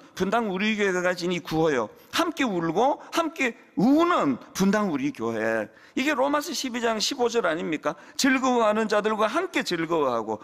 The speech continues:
우는 자들과 함께 울라." 이거 진짜 회복해야 된다는 거죠.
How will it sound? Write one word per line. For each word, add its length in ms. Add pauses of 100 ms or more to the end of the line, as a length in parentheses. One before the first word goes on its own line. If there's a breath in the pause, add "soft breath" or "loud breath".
(140 loud breath)
우는 400
자들과 500 (160 loud breath)
함께 540
울라." 500 (280 loud breath)
이거 180
진짜 500
회복해야 460
된다는 420
거죠. 240